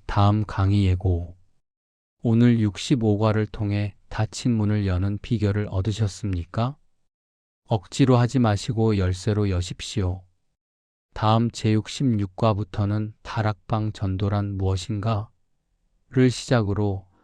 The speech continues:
성경적인 다섯 가지 전도 전략, 다락방, 팀사역, 미션홈, 전문교회, 지교회에 대해 구체적으로 알아보겠습니다.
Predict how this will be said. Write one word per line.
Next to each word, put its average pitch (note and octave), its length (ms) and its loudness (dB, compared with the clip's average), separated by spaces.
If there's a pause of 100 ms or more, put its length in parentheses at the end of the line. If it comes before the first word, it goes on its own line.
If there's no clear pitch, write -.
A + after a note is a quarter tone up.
(120)
성경적인 C3+ 920 0
다섯 G#2+ 420 -4
가지 A2 300 0
전도 G#2 400 -2
전략, G#2 520 -2
다락방, G#2 680 -4 (420)
팀사역, A2+ 640 -2 (280)
미션홈, A2 640 2 (260)
전문교회, G#2 960 0 (260)
지교회에 A2+ 540 4
대해 G2 440 0
구체적으로 A2 800 0
알아보겠습니다. F#2+ 1120 -2